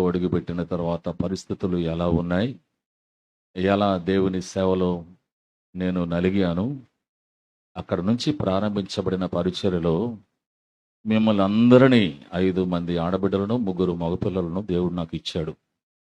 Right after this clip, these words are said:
ఆయన రాశాడు ఆయన డైరీలో అలాగన. ఈ ఎనిమిది మందిని దేవుని సేవలోనే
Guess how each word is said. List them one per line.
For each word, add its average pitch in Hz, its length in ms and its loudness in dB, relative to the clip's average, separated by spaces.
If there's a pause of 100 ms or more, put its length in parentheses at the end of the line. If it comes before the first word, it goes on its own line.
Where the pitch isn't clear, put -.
(560)
ఆయన 85 140 -8
రాశాడు 87 360 -2
ఆయన 78 180 -6
డైరీలో 82 380 -2
అలాగన. 76 340 -10 (1500)
ఈ 113 100 2 (140)
ఎనిమిది 127 240 4
మందిని 131 440 2 (880)
దేవుని 120 360 4
సేవలోనే 110 720 4